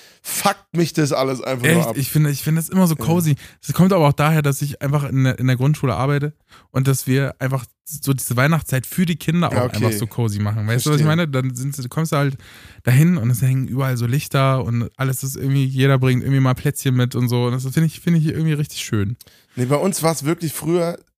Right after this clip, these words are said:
Speaker 1: ab dem ersten Dezember waren wir richtig hyped auf Weihnachten, weil wir
Speaker 2: Ja.
Speaker 1: hatten immer an unserer Empore zu Hause in unserem Haus, an so einem Geländer waren dann immer so, da waren vierundzwanzig, ja, ne, klar, vierundzwanzig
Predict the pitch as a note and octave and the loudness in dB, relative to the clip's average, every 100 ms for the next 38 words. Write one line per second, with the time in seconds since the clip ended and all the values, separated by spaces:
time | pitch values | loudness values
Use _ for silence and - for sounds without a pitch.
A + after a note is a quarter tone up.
0 | _ D#3+ - F3+ F3 - E3+ F#3 E3+ D#3 | _ -2 -2 -4 -2 0 -2 -2 -6 -4
1 | D#3 - D3+ C#3 A#2+ B2 A#2+ B2 C3+ C3 | -4 -4 -4 -2 -4 -4 -4 -4 -2 -2
2 | C3+ A#2 D3+ - - D3+ C3 - B2+ - | -2 -2 -4 -6 -8 -8 -6 -8 -8 -6
3 | A2+ A2 A#2 B2 - C3 A#2 B2 A#2 D3+ | -8 -6 -8 -8 -8 -4 0 0 -2 -2
4 | D3 C#3 C#3+ C3+ B2 - D#3 F3 G#3+ - | -2 -2 -2 -4 -4 -6 -6 -6 -8 -14
5 | - - - _ - B2 C#3+ D#3 D#3 C#3+ | -20 -20 -20 _ -8 -4 -2 -2 -4 -4
6 | B2+ B2+ B2 C3+ D#3+ - - _ _ - | -6 -4 -4 -4 -6 -12 -20 _ _ -10
7 | B2 B2 B2 A#2+ A#2+ B2+ D#3 D3+ C3 C#3 | -8 -6 -6 -6 -6 -4 -2 -2 -2 -2
8 | C3+ C#3+ C#3+ B2+ B2+ B2 C3+ C#3+ - E3+ | -4 -4 -4 -4 -8 -6 -4 -6 -6 -6
9 | E3 D3 B2 - G2 G#2 A#2+ C3 D3 A#2+ | -6 -10 -12 -12 -10 -10 -6 -6 -6 -6
10 | C#3+ D3+ - D3 D#3+ - C#3+ C#3+ D#3 | -6 -8 -6 -4 -4 -4 -4 -2 -6